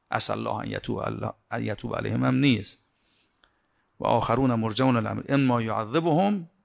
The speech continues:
و اما یتوب علیهم»، به خلاف اون دسته‌ای که «اعترفوا بذنوبهم خلطوا عملاً صالحاً و آخر سیئا عسی الله ان یتوب علیهم»، وعده توبه داده شده، بعدم «ان الله غفور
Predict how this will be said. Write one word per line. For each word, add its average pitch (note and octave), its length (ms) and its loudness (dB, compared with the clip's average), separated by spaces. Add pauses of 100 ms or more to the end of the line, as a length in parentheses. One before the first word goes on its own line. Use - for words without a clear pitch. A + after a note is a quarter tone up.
(380)
و A#2 40 0
اما B2+ 320 2
یتوب G#2 380 -4
علیهم»، F#2+ 480 -16 (440)
به A#2+ 80 -2
خلاف B2+ 400 4 (1040)
اون A#2+ 220 2
دسته‌ای G#2+ 440 0
که - 220 -6
«اعترفوا G#2+ 500 -4
بذنوبهم G2+ 560 -6
خلطوا G#2+ 480 -8
عملاً G2+ 300 -6
صالحاً G2+ 480 -6
و - 40 -10
آخر - 260 -4
سیئا A2+ 300 -2 (100)
عسی - 200 0
الله D3 400 4
ان G#2+ 120 -4
یتوب C#3+ 360 0
علیهم»، G2+ 500 -4 (520)
وعده G#2 380 0
توبه C3 320 2
داده C3+ 260 2
شده، C3+ 240 2
بعدم C3 380 -2
«ان A2 200 -6
الله A2 320 -4
غفور C#3+ 580 4